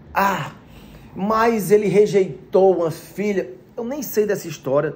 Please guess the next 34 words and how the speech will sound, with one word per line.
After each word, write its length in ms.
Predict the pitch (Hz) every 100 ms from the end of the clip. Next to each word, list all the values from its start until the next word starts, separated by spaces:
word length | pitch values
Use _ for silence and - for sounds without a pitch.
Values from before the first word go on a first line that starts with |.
| -
talvez 300 | - 202 170
tenha 140 | - 143
acontecido. 420 | 139 113 - - - - -
Mas, 160 | - 180
gente, 500 | 95 95 127 - - - - - - - - -
como 140 | -
é 20 |
que 80 | -
você 120 | 320
fica 220 | - 196 208
trazendo 680 | - 208 208 131 143 156 208
à 60 |
tona 400 | 208 - 113 139
uma 60 | 165
questão 400 | 165 - - -
dessa? 440 | 104 78 110 - - - - - - - - -
Tem 160 | - 208
gente 220 | 175 208
até 160 | 185 208
dizendo, 320 | 202 175 165 - -
"A 120 | 143
filha 640 | - - - 180 180 151
morreu 440 | 147 143 113 151 170
de 140 | 170
câncer 540 | - - 156 185 - 147
de 100 | 147
intestino, 640 | 151 139 - - 147 151
ele 120 | 139
mandou 280 | 135 135 135
só 380 | - - 117 160
um 80 | 151
buquê 280 | 139 - 127
de 120 | 127
flor." 200 | 113